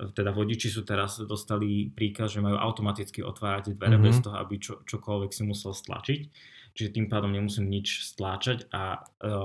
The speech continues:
Speaker 1: buď si sadnem, alebo teda držím sa tak, že sa len opieram jednou
Speaker 2: Mhm.
Speaker 1: stranou, aby som sa nedotkol ničoho. Čiže v tomto som troška ja paranoidný teraz. Aj keď musím povedať, že mňa sa nejako tieto obmedzenia zatiaľ nedotkli.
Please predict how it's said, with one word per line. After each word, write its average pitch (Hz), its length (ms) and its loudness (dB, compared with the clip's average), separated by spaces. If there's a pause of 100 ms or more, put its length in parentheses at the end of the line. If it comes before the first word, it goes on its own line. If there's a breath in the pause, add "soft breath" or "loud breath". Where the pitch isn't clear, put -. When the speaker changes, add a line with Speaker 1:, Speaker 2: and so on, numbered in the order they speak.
(120)
Speaker 1:
buď 110 220 0
si 139 100 0
sadnem, 117 560 2
alebo 101 380 0
teda 101 480 0
držím 110 400 2
sa 107 160 -2
tak, 110 160 2
že 107 80 0
sa 104 120 -2
len 104 140 0
opieram 101 460 0
jednou 98 240 4
Speaker 2:
Mhm. 104 100 10
Speaker 1:
stranou, 104 460 6
aby 101 100 -2
som 107 140 0
sa 101 180 0
nedotkol 101 560 0 (400 loud breath)
ničoho. 101 320 2
Čiže 101 300 0
v 104 80 -4
tomto 120 260 2
som 110 160 0
troška 101 300 -4
ja 92 160 -2
paranoidný 92 580 -4
teraz. 95 380 -10 (100)
Aj 104 140 0
keď 104 80 0
musím 120 240 6
povedať, 120 280 4
že 110 140 2 (140)
mňa 107 240 0
sa 120 320 0
nejako 110 320 -2
tieto 113 240 0
obmedzenia 110 420 0
zatiaľ 104 460 0
nedotkli. 110 640 0